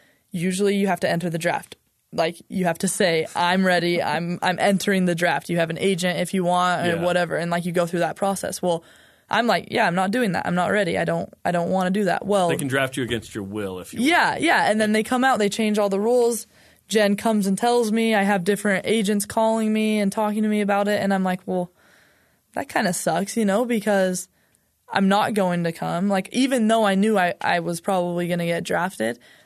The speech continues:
Speaker 1: I, I didn't actually enter my name. So it kinda takes away leverage from me because
Speaker 2: Mm.
Speaker 1: now, and, and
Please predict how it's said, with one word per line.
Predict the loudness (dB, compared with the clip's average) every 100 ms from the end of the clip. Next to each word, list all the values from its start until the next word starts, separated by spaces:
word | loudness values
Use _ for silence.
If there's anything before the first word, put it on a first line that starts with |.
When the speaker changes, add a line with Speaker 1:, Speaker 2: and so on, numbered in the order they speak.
| _ _ _ -4
Speaker 1:
I, | 0 0 -2 -2
I |
didn't | 0 0 0 0
actually | -2 -4 -6 -4
enter | -2 -2 -4
my | -2
name. | -2 0
So | -2
it | 0
kinda | 0
takes | 0 -2 -2
away | -2 0
leverage | 0 0 -2 -4
from | -6 -4
me | -4
because | -6 -4 -2 -2 -4
Speaker 2:
Mm. | -6 -6 -6 -10 _ _
Speaker 1:
now, | -2 2 2 2 0 -2 -10 _ _ _ -2
and, | 0 0 -2 -2
and | 0 -2